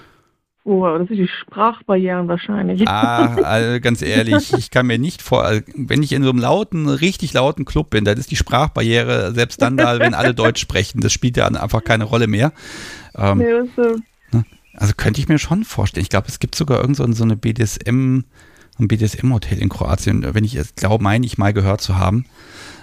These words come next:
Speaker 2: Ja, aber spannend. Also die Frage ist ja, was würdet ihr anderes einpacken als jetzt auf Rügen? Also was habt ihr zum Beispiel, wo habt ihr festgestellt, verdammt, das haben wir vergessen, das, das muss mit?
Speaker 1: <laughs> Äh,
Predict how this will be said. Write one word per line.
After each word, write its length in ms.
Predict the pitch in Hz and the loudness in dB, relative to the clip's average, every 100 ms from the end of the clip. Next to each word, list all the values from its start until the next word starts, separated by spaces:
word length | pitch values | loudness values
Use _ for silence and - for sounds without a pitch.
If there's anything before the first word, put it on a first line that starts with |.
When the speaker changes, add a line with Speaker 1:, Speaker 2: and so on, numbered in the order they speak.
| - | -16
Speaker 2:
Ja, 120 | - 104 | -4 0
aber 140 | 98 | 2
spannend. 480 | - 127 151 98 - - - | 0 0 0 -2 -8 -20 -14
Also 180 | - 117 110 - - | -2 0 -2 -8 -8
die 40 | |
Frage 300 | - 117 156 | -2 0 0
ist 80 | 196 | 0
ja, 100 | 170 | 0
was 220 | 151 - | 0 0
würdet 220 | 214 214 - | 0 0 0
ihr 140 | 123 | 0
anderes 380 | 87 196 151 110 | 2 2 2 0
einpacken 520 | 107 107 139 - 147 | 0 2 0 0 0
als 160 | 113 - | 0 2
jetzt 200 | 123 - | 0 2
auf 240 | 117 110 | -2 0
Rügen? 300 | 113 113 113 82 - - - - _ _ _ _ _ | 0 2 0 -4 -14 -20 -20 -20 _ _ _ _ _
Also 260 | - 98 104 | -4 0 0
was 160 | 117 - | 0 -2
habt 160 | 139 | 0
ihr 140 | 117 - | 0 2
zum 100 | 123 | 2
Beispiel, 220 | 113 117 | 2 2
wo 20 | |
habt 140 | 123 | 0
ihr 80 | 131 | 0
festgestellt, 320 | 131 127 123 | 0 0 0
verdammt, 360 | 110 120 156 180 | 0 2 0 0
das 140 | 135 | -2
haben 120 | 160 170 | 0 0
wir 100 | 160 | 0
vergessen, 600 | 135 127 175 - 120 143 | 0 0 0 2 0 0
das, 260 | 143 - | -4 -2
das 200 | 139 - | -2 0
muss 300 | 143 151 165 | 2 2 2
mit? 280 | 139 - 240 214 | 2 2 0 -2
Speaker 1:
<laughs> 40 | - - - - - _ _ _ _ _ _ _ _ _ _ _ _ _ _ _ _ 359 | -8 -16 -20 -20 -20 _ _ _ _ _ _ _ _ _ _ _ _ _ _ _ _ _
Äh, 500 | 208 196 190 190 190 | 0 2 2 2 0